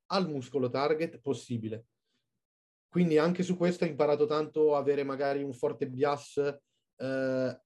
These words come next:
in un determinata, in un determinato distretto della schiena quando vado a eseguire un determinato esercizio, cosa che magari prima facevo in maniera molto più superficiale.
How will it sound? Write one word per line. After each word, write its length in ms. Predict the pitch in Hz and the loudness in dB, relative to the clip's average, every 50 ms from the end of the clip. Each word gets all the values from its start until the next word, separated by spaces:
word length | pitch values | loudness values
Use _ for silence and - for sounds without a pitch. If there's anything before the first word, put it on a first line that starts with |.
| - | -8
in 160 | 143 143 143 151 | -6 -4 -2 -2
un 120 | 147 143 | -2 2
determinata, 1000 | 135 131 127 151 143 143 143 147 143 139 151 151 147 143 139 135 131 131 127 123 | 2 4 6 6 4 4 2 0 0 2 2 2 2 4 2 0 0 -2 -2 -4
in 120 | 131 135 | -4 -6
un 100 | 139 135 | -6 -6
determinato 460 | 127 127 123 143 131 139 143 139 139 135 | -8 0 0 2 2 2 -2 -4 -4 -4
distretto 500 | 127 131 123 - - 143 139 139 - 127 | -6 -6 -2 0 2 2 2 0 -2 0
della 240 | 123 123 123 123 | 0 2 2 0
schiena 520 | 120 - - - 135 139 139 135 139 139 - _ _ _ _ _ _ _ _ _ _ | 0 -2 -6 0 0 0 2 2 -2 -6 -8 _ _ _ _ _ _ _ _ _ _
quando 320 | _ - 143 143 135 139 123 | _ 0 2 4 4 4 4
vado 200 | 139 139 135 135 | 4 4 4 2
a 20 | |
eseguire 520 | 131 117 131 120 120 135 139 139 131 123 - | 2 2 0 -2 0 0 2 2 0 -2 -2
un 120 | 139 139 131 | -4 0 0
determinato 520 | 135 127 139 127 127 131 131 131 123 131 | 0 0 0 0 0 -2 -4 -2 -2 -2
esercizio, 600 | 117 117 127 117 - - - 156 151 - 156 139 | -2 0 -2 -4 -4 -8 -10 -12 -2 0 0 2
cosa 200 | 139 131 120 127 | 2 2 0 0
che 100 | 120 127 | 0 0
magari 320 | 127 123 123 135 131 127 | 0 2 2 2 2 2
prima 280 | 120 - 131 135 131 123 | 0 -2 -2 -2 -2 -2
facevo 300 | 120 123 117 - 123 117 | -2 -2 -2 -2 -2 0
in 80 | 120 120 | 0 0
maniera 280 | 120 117 120 123 120 | 2 2 2 2 2
molto 280 | 120 120 123 117 120 113 | 2 2 0 -2 -4 -6
più 120 | 117 120 | -8 -10
superficiale. 880 | 120 - - _ _ 117 120 - - 120 - 127 131 139 139 147 - | -10 -10 -18 _ _ -6 -4 -4 -8 -4 -2 0 0 0 0 -2 -6